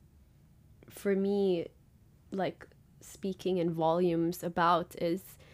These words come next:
there's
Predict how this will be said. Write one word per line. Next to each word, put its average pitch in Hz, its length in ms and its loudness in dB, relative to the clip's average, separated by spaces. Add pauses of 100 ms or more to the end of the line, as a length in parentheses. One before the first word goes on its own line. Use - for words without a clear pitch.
(2250)
there's 185 800 2